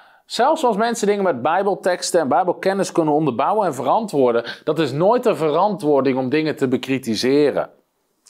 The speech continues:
Als jouw theologie ervoor zorgt dat je anderen bekritiseert en beoordeelt, beweeg je in een religieuze geest, niet in de Heilige Geest.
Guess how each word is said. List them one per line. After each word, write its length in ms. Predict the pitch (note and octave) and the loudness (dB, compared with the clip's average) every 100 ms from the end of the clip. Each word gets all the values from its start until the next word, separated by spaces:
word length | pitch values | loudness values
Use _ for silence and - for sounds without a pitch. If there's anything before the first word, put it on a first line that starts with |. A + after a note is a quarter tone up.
| - - - | -20 -18 -6
Als 180 | - D3 | -2 0
jouw 260 | E3+ A3 B3+ | 0 0 0
theologie 680 | C4 A#3+ A3 F3 - G#3 | 2 4 4 2 2 2
ervoor 220 | C3+ C3+ A#2 | 2 0 0
zorgt 300 | E3+ F3+ - | 2 2 -2
dat 140 | - | 0
je 60 | C#3+ | 0
anderen 340 | F3+ F#3 E3+ | 2 2 2
bekritiseert 840 | D3 C3+ F3 D3+ A#2 D3+ D3 - - | 0 0 0 0 2 4 4 4 0
en 160 | B2 | -2
beoordeelt, 800 | A#2+ C#3+ E3 A#2+ G#2+ G#2 - - - | 2 2 2 2 0 0 -8 -10 -2
beweeg 360 | A#2+ C#3+ D#3 | 2 2 0
je 60 | C#3+ | -2
in 60 | |
een 100 | B2 | -2
religieuze 640 | A2 F3 F#3 B2 A2+ G#2 G2+ | 0 2 2 2 2 2 -2
geest, 420 | - G#2+ F#2+ - | 0 2 0 -2
niet 220 | G#2+ C3 | -6 -2
in 100 | C3 | 0
de 100 | A2 | 0
Heilige 400 | G#2 G#2+ G2+ F2+ | -2 -2 -4 -6
Geest. 520 | - E2+ D2 - - | -8 -8 -6 -12 -14